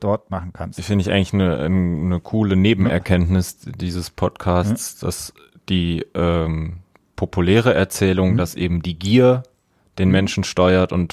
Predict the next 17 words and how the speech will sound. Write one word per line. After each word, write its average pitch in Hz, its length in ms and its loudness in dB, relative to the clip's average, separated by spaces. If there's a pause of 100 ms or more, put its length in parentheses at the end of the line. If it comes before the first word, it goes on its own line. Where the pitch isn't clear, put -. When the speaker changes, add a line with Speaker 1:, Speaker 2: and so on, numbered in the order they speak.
Speaker 2:
zu - 160 -10
diesem 90 260 -2
Wirtschaftssystem 87 760 -4
führt. 87 360 0
Speaker 1:
Mhm. 170 240 -4 (720)
Speaker 2:
Äh, 80 400 0
zum - 160 -6
Beispiel 87 260 0
von 90 200 0
Milton 90 320 2
Friedman 95 420 0
gibt's, 87 220 -4
glaub 90 180 2
ich, - 80 -10
das - 220 -6
Zitat 85 440 -2
irgendwie, 85 520 -6